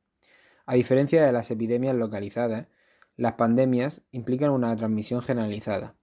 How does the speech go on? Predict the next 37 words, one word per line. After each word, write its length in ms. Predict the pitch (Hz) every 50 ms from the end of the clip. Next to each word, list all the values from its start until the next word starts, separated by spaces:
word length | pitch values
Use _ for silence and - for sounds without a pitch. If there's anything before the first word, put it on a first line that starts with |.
| _ _ _ _ _ _
lo 120 | - 127 117
que 100 | 117 117
a 40 |
menudo 380 | 117 117 113 120 127 131 147 143
da 120 | 123 127
lugar 300 | 123 123 120 117 131 131
a 40 | 131
importantes 600 | 127 117 110 113 110 - - 117 113 107 - 104
retos 320 | - 113 117 107 107 104 -
sociales, 560 | 104 98 - 123 127 127 139 160 175 170 -
económicos 760 | - 120 113 110 110 113 120 127 131 131 135 147 156 156 - _
y 140 | _ 131 117
de 100 | 110 110
salud 260 | - 107 101 101 98
pública. 440 | 98 - - - - _ _ _ - _ _ _ _ _ _ _ _ _ _ _ _ _ _ _ _ _ _ _
El 160 | - 117 -
cambio 240 | - 143 156 165 156
climático 640 | 147 139 135 143 147 143 123 123 110 113 110 - - _ _ _ _ _ _
se 160 | _ _ - 123
refiere 300 | 117 113 - 135 135 143
a 100 | 143 123
cambios 460 | 131 127 127 131 127 131 139 135 131
a 60 | 117
largo 280 | 113 117 117 120 117 113
plazo 240 | 120 117 113 -
en 80 | 135 123
las 140 | 117 - -
temperaturas 720 | 113 110 107 - 107 104 104 104 120 120 123 135 139 -
y 20 | 120
los 120 | 113 110
patrones 400 | - 107 101 104 107 110 113 110
climáticos, 580 | - 110 98 95 98 - - 131 - _ _ _ _ _ _ _ _ _
causados 380 | - 123 113 135 135 147 156 151
principalmente 720 | - 135 120 113 120 113 123 120 120 123 123 123 143 135
por 140 | 131 123 117
actividades 580 | 113 - _ 120 113 110 110 117 123 120 -
humanas, 320 | 113 104 104 101 - -